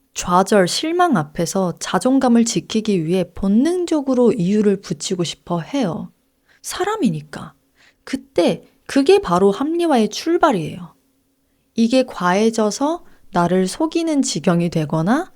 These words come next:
현실을 외면하는 이유가 되어버리면 문제가 되는 거죠. 하지만 내가 합리화를 하고 있다라는 걸 인식하고 있다면, 그리고 뭐 적당한 합리화라면 마음을 보호해주고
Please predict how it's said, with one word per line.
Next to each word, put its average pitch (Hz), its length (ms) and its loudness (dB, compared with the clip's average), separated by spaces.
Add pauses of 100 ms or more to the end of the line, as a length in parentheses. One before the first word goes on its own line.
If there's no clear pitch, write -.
(320)
현실을 294 540 0
외면하는 180 640 -2
이유가 262 480 0
되어버리면 160 720 -4
문제가 214 420 0
되는 156 260 -4
거죠. 202 360 -8 (840)
하지만 269 460 0
내가 170 220 0
합리화를 285 600 0
하고 269 220 0
있다라는 185 520 -2
걸 170 220 -2
인식하고 233 800 -2
있다면, 156 640 -4 (520)
그리고 285 560 0
뭐 170 300 -2
적당한 285 800 0
합리화라면 214 880 0 (460)
마음을 233 480 4
보호해주고 233 880 0